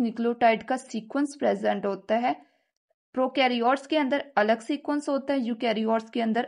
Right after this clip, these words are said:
अलग सीक्वेंस होता है। उसको हम लोग हमारे अपकमिंग लेक्चर्स के अंदर डिस्कस करेंगे, बाद में डिस्कस करेंगे कि वो कौन कौन से सीक्वेंस होते हैं। लेकिन अभी जो है, अभी वो बेसिक चीज़ों को हम लोग डिस्कस करते हैं।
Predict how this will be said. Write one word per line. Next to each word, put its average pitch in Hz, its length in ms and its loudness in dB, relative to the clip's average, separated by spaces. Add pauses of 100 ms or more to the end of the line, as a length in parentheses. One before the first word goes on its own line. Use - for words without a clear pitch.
अलग 202 200 2
सीक्वेंस 214 460 -4
होता 208 220 -2
है। 220 100 -6 (300)
उसको 320 280 2
हम 285 160 2
लोग 285 340 -4
हमारे 233 340 4 (300)
अपकमिंग 247 480 2
लेक्चर्स 226 360 -2
के 247 100 -2
अंदर 226 160 0
डिस्कस 220 380 -4
करेंगे, 240 340 0
बाद 214 240 2
में 233 300 -2
डिस्कस 220 360 -4
करेंगे 226 320 -2
कि 262 60 -4
वो 269 140 -4
कौन 226 300 -2
कौन 220 240 -2
से 254 220 -4 (340)
सीक्वेंस 233 520 -2
होते 220 200 -2
हैं। 233 60 -2
लेकिन 247 220 -4 (140)
अभी 233 240 2
जो 277 180 -4
है, 247 140 0
अभी 220 240 -2
वो 240 140 -4
बेसिक 220 440 -4
चीज़ों 226 240 -6
को 233 100 -2
हम 220 140 -2
लोग 220 80 -2
डिस्कस 220 360 -4
करते 220 320 -4
हैं। 262 180 -2